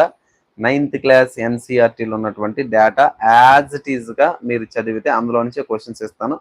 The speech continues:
అప్లికేషన్ ఇస్తాను, రాయడానికి ప్రయత్నించండి. ఫస్ట్ వన్. రెండోది, ఈ క్లాసెస్, యానిమల్ టిష్యూస్ అని పిలుస్తున్నటువంటి టాపిక్ క్లాసెస్ ఏవైతే ఉన్నాయో పూర్తిగా మన యాపే. ఓకేనా, go and sleep.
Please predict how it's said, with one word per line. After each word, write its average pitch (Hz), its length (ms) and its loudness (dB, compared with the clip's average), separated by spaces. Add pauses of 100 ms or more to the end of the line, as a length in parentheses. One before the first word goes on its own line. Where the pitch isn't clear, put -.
అప్లికేషన్ 139 600 -2
ఇస్తాను, 120 400 -6 (440)
రాయడానికి 123 540 6
ప్రయత్నించండి. 104 680 -2 (540)
ఫస్ట్ 131 220 -2
వన్. 95 160 -4 (340)
రెండోది, 131 400 4 (300)
ఈ 139 120 2 (180)
క్లాసెస్, 151 540 4
యానిమల్ 156 500 2
టిష్యూస్ 143 440 -4
అని 135 140 -2
పిలుస్తున్నటువంటి 123 720 -6 (100)
టాపిక్ 120 480 0
క్లాసెస్ 120 560 0
ఏవైతే 110 260 -2
ఉన్నాయో 107 360 -2 (440)
పూర్తిగా 139 600 0 (100)
మన 123 440 2 (280)
యాపే. 123 460 4 (180)
ఓకేనా, 123 280 0 (140)
go 135 180 4 (300)
and 127 100 0
sleep. 123 360 -6